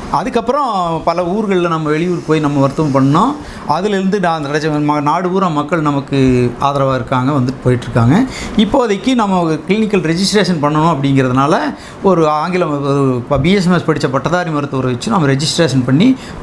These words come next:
மறுபடியும் முறையா பண்ண வேண்டிய கட்டாயம் ஏற்படும். ஏன்னா, நம்ம ம-, நம்பி இருக்கிறவங்களை நம்ம கைவிட முடியாது. அதனால நாம ஒரு முறைப்படி, இது, ரெஜிஸ்ட்ரேஷன் பண்ணி அந்த ச-, மருத்துவமனை நடத்துறோம். அவங்க மருந்து கொடுத்துக்குவாங்க. என்னுடைய வேலை பார்மசி லைசன்ஸ் எடுத்திருக்கிறேன். பிரிய வைத்தியா பார்மசி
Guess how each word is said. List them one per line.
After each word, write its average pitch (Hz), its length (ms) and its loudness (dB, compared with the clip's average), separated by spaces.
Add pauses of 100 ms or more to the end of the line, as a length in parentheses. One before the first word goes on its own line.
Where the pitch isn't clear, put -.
மறுபடியும் 214 540 2
முறையா 220 140 2
பண்ண 190 200 0
வேண்டிய 190 260 0
கட்டாயம் 156 340 0
ஏற்படும். 135 260 0
ஏன்னா, 214 160 2
நம்ம 170 540 0
ம-, 160 40 -8 (240)
நம்பி 240 280 2
இருக்கிறவங்களை 220 320 0
நம்ம 196 140 0
கைவிட 175 320 0
முடியாது. 120 340 0 (180)
அதனால 165 360 0
நாம 175 220 0
ஒரு 139 280 0
முறைப்படி, 175 560 0 (320)
இது, 170 280 2
ரெஜிஸ்ட்ரேஷன் 165 520 2
பண்ணி 160 380 2
அந்த 151 400 0
ச-, 139 40 0
மருத்துவமனை 147 540 2
நடத்துறோம். 165 320 0
அவங்க 208 240 0
மருந்து 196 260 0
கொடுத்துக்குவாங்க. 117 480 -4 (440)
என்னுடைய 233 460 4
வேலை 214 280 0 (240)
பார்மசி 185 400 0
லைசன்ஸ் 156 480 -2
எடுத்திருக்கிறேன். 147 480 -2 (360)
பிரிய 208 180 4
வைத்தியா 175 280 2
பார்மசி 151 520 0